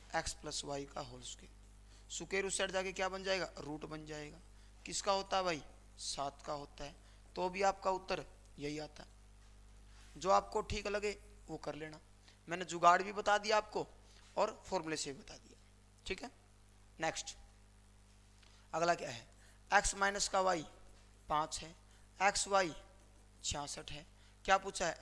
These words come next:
एक्स स्क्वायर माइनस वाई स्क्वायर। ऐसे दो नंबर दसो मैनू कि अंतर तो हो छः दा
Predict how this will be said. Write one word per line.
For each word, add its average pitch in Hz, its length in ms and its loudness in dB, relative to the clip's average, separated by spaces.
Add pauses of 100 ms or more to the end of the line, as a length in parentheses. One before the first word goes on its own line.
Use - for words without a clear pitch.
एक्स - 180 -4
स्क्वायर 165 280 -6
माइनस 156 380 -6
वाई 143 480 -14
स्क्वायर। - 300 -12 (920)
ऐसे 185 280 6
दो 196 180 0
नंबर 196 240 -2
दसो 170 260 -2
मैनू 185 320 -4 (400)
कि 185 180 -4
अंतर 180 280 0
तो 196 140 -2
हो 202 240 -4 (400)
छः 180 180 2
दा 180 200 2